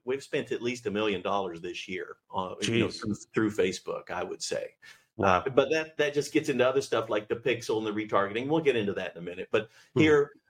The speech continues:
Speaker 1: um, so we've just got everything for your venue and your, um, name and address, you know, room capacity,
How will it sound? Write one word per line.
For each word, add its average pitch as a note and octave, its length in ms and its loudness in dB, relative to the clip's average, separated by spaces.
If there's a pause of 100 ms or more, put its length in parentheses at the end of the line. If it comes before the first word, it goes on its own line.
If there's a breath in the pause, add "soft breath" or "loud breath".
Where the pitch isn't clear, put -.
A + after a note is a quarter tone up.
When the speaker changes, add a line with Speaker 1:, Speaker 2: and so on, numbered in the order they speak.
Speaker 1:
um, G#2+ 420 0
so - 180 -2
we've D#3+ 140 2
just E3+ 160 -10
got E3 100 4
everything C#3 380 2
for C#3+ 80 -4
your A#2+ 180 -2
venue B2+ 340 0
and A#2+ 100 -2
your, A2 220 -2 (180)
um, G2+ 440 -4 (100)
name B2+ 220 0
and G#2+ 100 -4
address, B2+ 420 2
you B2 80 -6
know, G2 80 -2
room C3+ 260 -2
capacity, A#2+ 1000 -6